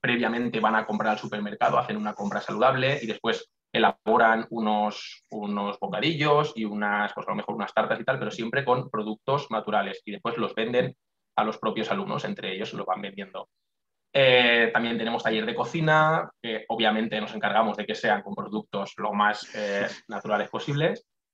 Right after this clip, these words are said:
Speaker 1: Y esas son, pues, algunas de las actividades que <laughs> realizamos respecto a la alimentación. Voy a pasar un poquito más rápido ya a lo que es la higiene, que ya te puedes imaginar, todo lo que
Speaker 2: Sí.
Speaker 1: son entradas y salidas de, del centro, eh, antes de entrar, o sea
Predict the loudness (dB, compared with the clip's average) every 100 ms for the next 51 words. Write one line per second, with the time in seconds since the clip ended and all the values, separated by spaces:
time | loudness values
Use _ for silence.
0 | _ 2 4 4 2 0 0 0 2 2
1 | 2 0 -4 -2 0 0 -2 -4 0 0
2 | -2 -6 -4 -2 -2 0 0 -2 -6 0
3 | 4 4 2 -6 -8 -8 0 4 4 0
4 | _ _ _ _ _ _ -2 4 6 6
5 | 4 2 2 4 6 6 4 2 4 4
6 | 4 0 -2 -4 -4 -4 -2 0 0 0
7 | -2 -2 -4 -4 -2 -2 -2 2 2 2
8 | 2 2 4 2 -2 0 4 4 2 -2
9 | -2 0 2 0 -4 -4 0 2 0 -2
10 | -6 -4 -6 -6 -8 -4 0 -2 -4 _
11 | _ _ _ 0 4 4 2 2 0 0
12 | -4 -2 2 2 2 -8 -10 -8